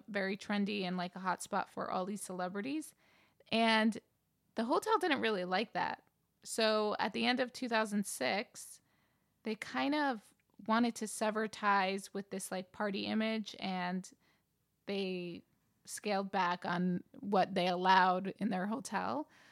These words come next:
But some things or some people that had, you know, stayed there and partied there was Bruce Willis, Kristen Dunst, Lindsay Lohan, Eva Longoria, Jake Gyllenhaal, Scarlett Johansson, Paris Hilton, Nicole Richie,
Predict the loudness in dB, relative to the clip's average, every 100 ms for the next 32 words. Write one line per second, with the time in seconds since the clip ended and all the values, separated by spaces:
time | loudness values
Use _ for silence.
0 | -20 -20 _ _ 4 6 8 6 2 -2
1 | 2 4 4 4 4 2 0 0 0 0
2 | -2 -2 0 -2 -4 _ _ _ _ _
3 | _ -8 -4 -4 -6 _ _ _ -4 0
4 | 0 -2 -6 -6 0 2 4 4 4 2
5 | 4 4 2 0 0 2 0 0 -2 -4
6 | -8 -16 _ _ _ -20 _ -2 0 0
7 | 0 2 2 0 -2 -4 -4 0 0 2
8 | 2 2 0 -2 -2 -2 -2 0 2 2
9 | 0 -2 -2 -2 -2 0 0 0 -2 -2
10 | -6 -6 -2 0 0 0 -2 -4 -6 0
11 | 2 2 -2 -2 0 0 -2 0 -2 -2
12 | -4 -4 -6 -6 -4 -2 -2 -2 -4 -6
13 | -2 -4 -4 -6 -6